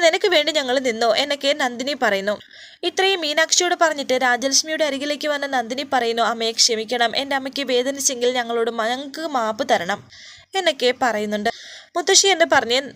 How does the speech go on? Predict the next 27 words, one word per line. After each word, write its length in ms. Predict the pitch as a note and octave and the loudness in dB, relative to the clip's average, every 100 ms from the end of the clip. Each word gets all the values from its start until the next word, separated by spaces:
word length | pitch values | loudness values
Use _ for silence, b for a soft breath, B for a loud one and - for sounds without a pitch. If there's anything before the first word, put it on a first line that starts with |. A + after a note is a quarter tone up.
| - | -10
മീനാക്ഷി 460 | A#3 A#3 A3 A3+ C#4+ | -6 0 2 4 6
അവിടെ 260 | B3+ B3+ D#4 | 4 4 0
ഇരുന്ന് 280 | D4+ D#4 D4+ | -2 -4 -2
കരയുകയാണ്. 600 | B3+ G#3 A3+ B3 A#3+ G3+ - | -2 0 0 2 2 2 2
"ഞാൻ 200 | A#3+ C4+ | 0 2
ചെയ്തു 300 | C4+ B3+ C4+ | 0 0 0
പോയ 120 | D#4 D4+ | 4 4
വിവരക്കേടിന് 760 | C4 B3+ D4 D#4 B3 G3+ A3 D#4 - B B B B B | 2 0 0 0 -2 0 -2 -2 -4 B B B B B
മുത്തശ്ശി 340 | F4 F4+ G4 G4 | -2 4 4 4
എനിക്ക് 260 | F4+ F4+ | 2 -2
മാപ്പ് 340 | D#4 B3 A3+ D4+ | -2 -2 -4 0
തരണം. 340 | C#4 G3+ G3+ G3+ - B B B B F4 | 0 2 0 -4 -12 B B B B 0
എനിക്കിനി 360 | G4 G4+ G#4 | 2 2 2
കാർത്തേട്ടനെ 640 | F#4 C#4+ C4+ E4+ C#4+ B3 A#3 | 4 4 4 2 2 0 0
കാണണ്ട, 460 | C4 A3 A#3 A3+ A3+ - _ A#3+ | 0 0 0 2 2 0 _ -4
ഞാനിനി 420 | B3 A#3 A#3+ B3 | -2 0 -2 -4
കാർത്തേട്ടനെ 640 | C#4 A#3+ A#3+ D#4+ D4+ B3 | -2 -2 0 0 0 -2
കാണാൻ 360 | B3 C4+ C#4+ E4+ C#4+ | -2 -2 0 2 0
വരില്ല. 280 | G#3+ G3+ G#3 - - B B B - | -2 0 -2 -4 -16 B B B -6
മുത്തശ്ശി 340 | E4 F#4+ F#4+ | 2 4 4
എന്നെ 160 | E4 D4+ | 4 4
വെറുത്തോളൂ, 500 | C4 A#3+ D4 B3+ A#3+ | 2 4 4 6 6
പക്ഷേ 380 | B3+ B3 - C4+ - | 4 4 4 4 4
എനിക്കെൻ്റെ 380 | D#4 E4 F#4+ F#4+ | 0 2 2 2
മുത്തശ്ശിയെ 420 | D#4 C#4+ - E4+ | 0 2 4 4
ജീവനോടെ 560 | A#3+ C4+ C#4 E4 E4+ C#4+ | 0 -2 2 4 4 4
വേണം. 280 | A3+ G#3 | 2 2